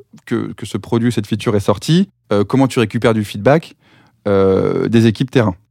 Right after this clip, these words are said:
Et donc ça, c'est vraiment le product marketing qui est responsable de ça. Mais le succès viendra du fait qu'il y a une bonne collaboration entre le product marketing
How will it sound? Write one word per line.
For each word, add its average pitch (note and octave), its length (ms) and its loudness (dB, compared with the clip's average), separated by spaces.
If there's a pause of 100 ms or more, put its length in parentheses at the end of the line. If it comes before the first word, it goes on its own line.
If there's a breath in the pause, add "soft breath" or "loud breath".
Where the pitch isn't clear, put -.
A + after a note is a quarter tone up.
(160)
Et B2+ 80 0
donc A#2 160 4
ça, D3+ 140 4
c'est C3 140 0
vraiment A2+ 180 4
le A#2+ 80 4
product A2 260 0
marketing A#2 400 0
qui G2+ 120 -4
est - 20 2
responsable G2+ 340 -2
de G2 60 2
ça. D#3+ 320 2 (520 soft breath)
Mais B2 120 4
le A2+ 120 6
succès D#3 600 0 (160)
viendra A#2 260 4
du A2+ 160 -2
fait D3+ 220 0
qu'il A#2 100 0
y - 20 0
a F#2+ 40 0
une F#2+ 40 0
bonne C#3+ 180 4
collaboration A#2 680 2
entre C3+ 280 2
le G#2+ 100 2
product G#2+ 320 0
marketing C#3+ 540 0